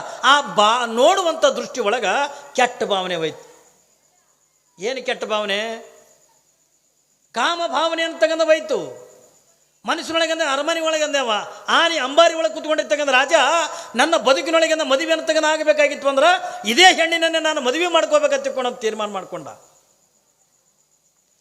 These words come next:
ಯಾಕೆ? ಅವಳ ರೂಪ, ಅವಳಲ್ಲಿರ್ತಕ್ಕಂಥ ಸೌಂದರ್ಯ. ನೋಡ್ರಿ, ಎಲ್ಲಿ ವಿದ್ಯೆ ಇರ್ತದಲ್ಲ ಅಲ್ಲಿ ರೂಪ ತಾನಾಗಿನೇ ಬರ್ತದ. ಹೇಳ್ತಾರಲ್ಲ, "ವಿದ್ಯೆಯುಳ್ಳವನ ಮುಖವು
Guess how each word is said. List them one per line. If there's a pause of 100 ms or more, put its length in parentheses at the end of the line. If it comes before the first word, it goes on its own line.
(120)
ಯಾಕೆ?
ಅವಳ
ರೂಪ, (680)
ಅವಳಲ್ಲಿರ್ತಕ್ಕಂಥ
ಸೌಂದರ್ಯ. (1000)
ನೋಡ್ರಿ, (220)
ಎಲ್ಲಿ
ವಿದ್ಯೆ
ಇರ್ತದಲ್ಲ
ಅಲ್ಲಿ
ರೂಪ
ತಾನಾಗಿನೇ
ಬರ್ತದ. (1160)
ಹೇಳ್ತಾರಲ್ಲ, (460)
"ವಿದ್ಯೆಯುಳ್ಳವನ
ಮುಖವು